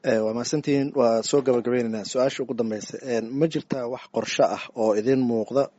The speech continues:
oo aad is leedihiin, ee, fatahaadda magaalada waa looga badbaadin karaa? Ee, duqa magaalada ayaan ku hormarayaa.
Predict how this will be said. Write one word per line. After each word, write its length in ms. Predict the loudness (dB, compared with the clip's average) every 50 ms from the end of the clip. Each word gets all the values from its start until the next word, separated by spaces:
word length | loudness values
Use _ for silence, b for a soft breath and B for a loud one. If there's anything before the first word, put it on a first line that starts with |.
| _ _ _
oo 480 | -2 2 2 4 4 2 2 0 0 -2
aad 220 | -2 -2 -2 -2 -2
is 140 | -4 -6 -6 -4
leedihiin, 680 | -2 0 2 2 2 2 0 -2 -2 -2 -2 -2 -2 -4 -6 -8 -4
ee, 240 | 0 2 2 2 0
fatahaadda 640 | -2 -6 -8 -6 -4 -2 2 2 2 2 2 0 -2 -2 -4 _ _ _ _
magaalada 500 | -8 -6 -4 0 2 2 2 2 2 0 -2 -4
waa 140 | -6 -6 -4 -2
looga 200 | -2 -2 -2 -4
badbaadin 400 | -4 -6 -6 -6 -6 -6 -8 -10
karaa? 240 | -12 -14 -16 -16 -18 _ _ _ _ _ _ _ _ _ _ _ -10
Ee, 320 | -8 -6 -6 -6 -6 -8 -8 _
duqa 180 | -2 0 0 2
magaalada 360 | 2 2 2 2 2 0 0
ayaan 140 | -2 -6 -6
ku 80 | -8 -12
hormarayaa. 360 | -12 -12 -12 -16 -16 -18 _